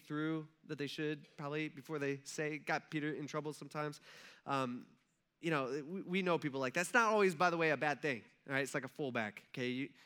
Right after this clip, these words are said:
with a fullback, you don't want them thinking about all the moves they can make. You're just like, "Here's the ball, tuck it, and run." You know, that's what, that's the kind of guy Peter was. And so, um, Peter, he leaves,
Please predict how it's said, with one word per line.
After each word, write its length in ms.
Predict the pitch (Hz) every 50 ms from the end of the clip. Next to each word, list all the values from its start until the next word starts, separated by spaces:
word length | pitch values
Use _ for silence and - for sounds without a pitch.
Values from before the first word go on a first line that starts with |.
| _ -
with 140 | 139 131 147
a 40 |
fullback, 360 | 143 - 202 190 185 175 175 175 -
you 100 | 156 151
don't 220 | 135 160 170 170 165
want 340 | 160 156 156 - - - - - _ _ _ -
them 200 | 156 156 143 135 127
thinking 220 | - 175 143 156 131
about 220 | 127 127 131 -
all 160 | 135 135 135
the 80 | 131 127
moves 240 | 123 131 135 123 120
they 80 | 127
can 120 | - 123 127
make. 160 | 139 135 113
You're 120 | 120 117
just 160 | 120 117 -
like, 120 | 131 120 -
"Here's 200 | - 143 147 139
the 40 | 139
ball, 320 | 139 143 139 139 139 139 - _ -
tuck 160 | - 139 -
it, 140 | 147 143 -
and 100 | 139 123
run." 240 | 117 131 120 101 87 _ _ -
You 80 | 127
know, 120 | 120 123 120
that's 220 | 123 135 139 -
what, 160 | 160 156 151
that's 180 | 156 156 151 151
the 80 | - 147
kind 140 | 175 175
of 60 | 160 135
guy 140 | 135 139
Peter 280 | - - - 165 143 135
was. 360 | 139 143 131 107 - - - - - - - - - - -
And 120 | 196 185 185
so, 280 | - 208 190 185 160 - - - - -
um, 240 | - 185 175 175 175 - - -
Peter, 440 | - 220 285 262 208 170 165 180 - - - _ _ _ _ _ _ _ _ _ _ _ -
he 220 | 160 165 226 254 254
leaves, 540 | 262 285 285 254 175 - - - - -